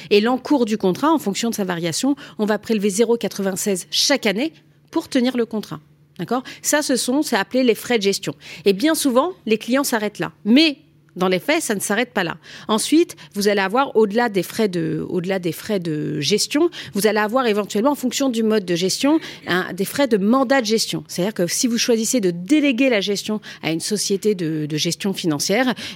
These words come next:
euh, eh bien, vous allez avoir des frais de, de, de mandat de gestion qui peuvent se rajouter et qui aussi, aujourd'hui,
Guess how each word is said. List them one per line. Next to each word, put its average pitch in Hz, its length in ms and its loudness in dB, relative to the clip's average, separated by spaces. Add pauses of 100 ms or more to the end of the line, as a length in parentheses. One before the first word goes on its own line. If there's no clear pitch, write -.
euh, 165 140 -2
eh 160 60 0
bien, 175 160 0
vous 202 160 -2
allez 160 100 2
avoir 202 300 0
des 196 100 0
frais 226 240 -2
de, 160 340 0
de, 147 560 -4
de 156 80 0
mandat 214 320 2
de 180 60 -2
gestion 185 320 0
qui 214 160 -2
peuvent 220 200 2
se - 120 0
rajouter 165 480 -2 (220)
et 202 100 4
qui 226 220 0
aussi, 247 340 2
aujourd'hui, 196 460 2